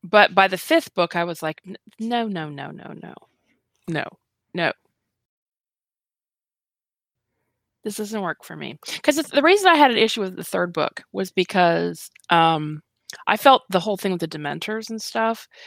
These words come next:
and the unjust, um, imprisonment of Sirius Black in that awful prison where they s-, you know, these things that eat people's souls and suck out everything. This is their pris-, these are their prison guards. I just felt like it was just so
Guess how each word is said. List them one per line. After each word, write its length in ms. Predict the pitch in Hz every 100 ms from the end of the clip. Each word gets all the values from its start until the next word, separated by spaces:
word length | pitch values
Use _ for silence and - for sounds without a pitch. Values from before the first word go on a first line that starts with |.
| - -
and 480 | 180 180 175 170 165 -
the 200 | 175 -
unjust, 540 | 180 185 180 175 - - 175
um, 340 | 170 160 156
imprisonment 540 | 156 - 170 180 170
of 80 | 160
Sirius 320 | - 151 147
Black 560 | - 185 185 175 170 - - - - -
in 140 | 180
that 160 | 160 151
awful 380 | - 202 233 190
prison 460 | - 196 190 196 185
where 120 | 165
they 120 | 151
s-, 440 | 143 - - - -
you 100 | 185
know, 60 | 165
these 260 | 175 170
things 280 | - 190 190
that 100 | 180
eat 180 | - 185 -
people's 340 | 190 - 147
souls 480 | - 165 170 175 165
and 80 | 151
suck 220 | - 160
out 100 | 160
everything. 440 | 156 156 147 147 - - -
This 160 | 214 285
is 120 | 311
their 120 | 196 185
pris-, 380 | - - 196 208
these 180 | 254
are 60 | 277
their 140 | 214
prison 380 | 175 - 185 240
guards. 340 | 240 247 262 - - - - -
I 140 | 277
just 200 | 359 -
felt 140 | 269
like 140 | 214 -
it 60 | 180
was 140 | 180
just 280 | 175 - -
so 640 | 175 180 190 190 185 185